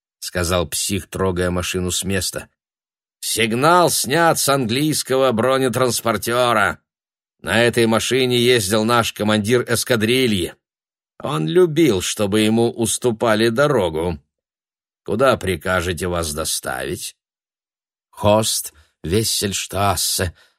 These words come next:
сухо сказала Таня. "Езжайте прямо, я покажу, где сворачивать". "Вы на меня сердитесь?" "Нет". "У вас плохое настроение?" "Да". "Могу вам посочувствовать.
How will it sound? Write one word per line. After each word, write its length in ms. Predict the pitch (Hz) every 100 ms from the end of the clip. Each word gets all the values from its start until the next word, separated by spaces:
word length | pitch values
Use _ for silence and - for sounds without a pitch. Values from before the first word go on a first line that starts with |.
| _
сухо 380 | - - 90 90
сказала 480 | - 92 85 90 85
Таня. 440 | 87 82 80 71 _ _ _ _ _ _
"Езжайте 580 | 92 85 120 120 90 80
прямо, 480 | 92 85 85 85 87
я 160 | 98
покажу, 460 | - 90 104 98 107
где 180 | 90 95
сворачивать". 840 | - 98 92 78 - - - - _ _ _ _ _ _
"Вы 160 | 76 87
на 100 | 92
меня 240 | 92 90
сердитесь?" 840 | - 95 90 85 95 135 - - - _ _ _ _ -
"Нет". 480 | 92 87 78 - _ _ _ _ _ _
"У 80 | -
вас 200 | 104 104
плохое 420 | - 110 113 117
настроение?" 880 | 113 107 110 104 113 156 95 67 60 - _ _ _ _ _ _ _
"Да". 380 | 85 87 76 - _ _ _ _ _ _ _ _ _ _
"Могу 400 | 95 120 143 143
вам 200 | 127 113
посочувствовать. 1040 | 110 - 104 - 78 67 - 62 - -